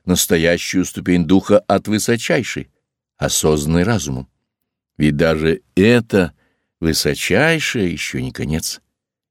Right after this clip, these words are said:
ибо беспредельность его не имеет. Но достигнутый сознанием потолок будет сферою магнитного притяжения для устремленного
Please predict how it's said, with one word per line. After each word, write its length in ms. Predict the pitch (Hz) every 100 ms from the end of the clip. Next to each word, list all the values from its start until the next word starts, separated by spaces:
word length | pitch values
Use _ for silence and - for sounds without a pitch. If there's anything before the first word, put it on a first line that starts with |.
| -
ибо 440 | 180 175 143 147
беспредельность 1040 | 123 127 - 113 101 95 98 90 90 - 82
его 200 | 76 80
не 160 | 76
имеет. 380 | 73 78 - - _ _ _ _ - - - -
Но 340 | 82 98 107
достигнутый 920 | 101 107 98 - 104 101 110 113 117
сознанием 720 | 107 117 98 92 117 120 113 107
потолок 560 | 104 101 90 87 85
будет 260 | 87 98 107
сферою 680 | - - 82 82 90 110 113 - -
магнитного 640 | 95 90 76 104 - 90 80
притяжения 720 | 78 71 78 71 76 82 85
для 160 | 87
устремленного 800 | 95 - 87 78 76 78 82 98